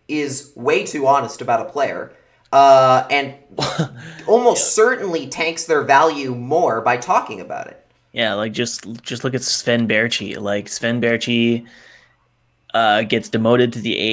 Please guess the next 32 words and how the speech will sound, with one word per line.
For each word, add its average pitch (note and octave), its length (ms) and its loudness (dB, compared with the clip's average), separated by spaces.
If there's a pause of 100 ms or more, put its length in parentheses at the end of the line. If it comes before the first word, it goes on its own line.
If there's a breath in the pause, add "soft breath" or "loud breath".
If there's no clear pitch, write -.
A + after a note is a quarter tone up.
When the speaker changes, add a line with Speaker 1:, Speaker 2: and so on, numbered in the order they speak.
Speaker 2:
H G#2 180 -4
L. D3 300 6
He C3+ 160 -2
doesn't B2 240 -2
really A#2+ 180 0
know A2 200 0
why. A#2 720 2 (180)
The G#2+ 640 0
Jim B2 240 -4
Benning A2+ 260 -4
doesn't G#2+ 240 -6
really G2+ 540 -8
offer G#2+ 300 -2
any G#2 200 -4
reasons G#2 360 -8
to G#2 600 -8 (160)
why E3 280 4
he G3+ 100 6
was G3 120 4
being F#3 200 0
sent E3+ 260 0
down, E3 460 2
just C3+ 260 -4
saying B2+ 360 0
that A#2+ 120 -2
he A2+ 300 -2
isn't, A2+ 240 -8
like, G2+ 120 -10
a A2 60 -10
fit. C3+ 480 2 (640 soft breath)
And C3+ 160 -2
then, C3+ 600 4